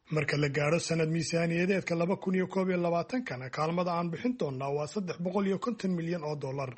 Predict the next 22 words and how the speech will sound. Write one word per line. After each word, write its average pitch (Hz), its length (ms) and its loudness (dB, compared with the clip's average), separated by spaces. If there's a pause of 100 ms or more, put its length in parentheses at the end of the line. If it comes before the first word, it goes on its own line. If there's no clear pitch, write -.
(300)
Marka 147 300 -2
la 180 120 2
isu 175 220 -2
wada 196 180 0
geeyo, 123 360 -8 (220)
Maraykanku 160 540 0
wuxuu 190 260 0
Yemen 196 240 2
ku 277 160 -4
caawiyey 123 440 -2 (240)
saddex 160 460 2
dhibic 170 260 4
afar 175 320 2
bilyan 180 400 4
oo 247 140 6
dollar 143 420 -2
tan 185 160 2
iyo 180 140 4
markii 185 260 2
dhibaatooyinku 180 720 4
ka 233 140 4
bilaabmeen 180 560 4